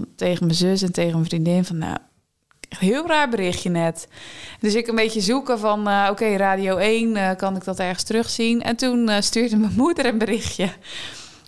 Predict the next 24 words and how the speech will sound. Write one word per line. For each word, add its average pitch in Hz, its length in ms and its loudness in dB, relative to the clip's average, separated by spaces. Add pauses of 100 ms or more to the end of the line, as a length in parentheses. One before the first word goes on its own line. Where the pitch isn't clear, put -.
(220)
En 233 240 0
haar 240 340 2 (140)
collega 208 840 2
uit 180 460 -2 (440)
Zeeland 208 680 0
of 190 120 -8
zo, 190 380 0 (300)
die 214 180 2
had 208 120 2
haar 196 140 2
dus 185 160 -2
ook 269 220 2
geappt 180 380 -2
van, 190 140 -2
"Nou, 240 200 4
ik 240 60 -10
hoor 175 160 -2
net 175 180 -2
je 190 100 -6
dochter 302 420 0
op 233 120 -2
de 202 100 0
radio, 170 720 2
eh, 190 260 2